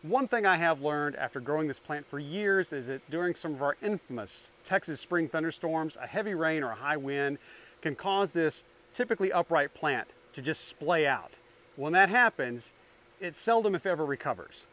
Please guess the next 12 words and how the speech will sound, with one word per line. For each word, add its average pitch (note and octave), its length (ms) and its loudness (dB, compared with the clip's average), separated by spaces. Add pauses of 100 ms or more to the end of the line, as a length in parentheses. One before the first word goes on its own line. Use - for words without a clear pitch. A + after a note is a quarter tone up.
(320)
The C#3+ 80 -6
trick B3+ 320 4
I D3 100 6
found B2 480 -6
is C#3+ 180 -4
to D#3+ 100 -6
put A3 160 -2
a - 20 -4
tomato F#3 380 4
cage A#2 340 -4
on F2+ 140 -10
it. - 140 -14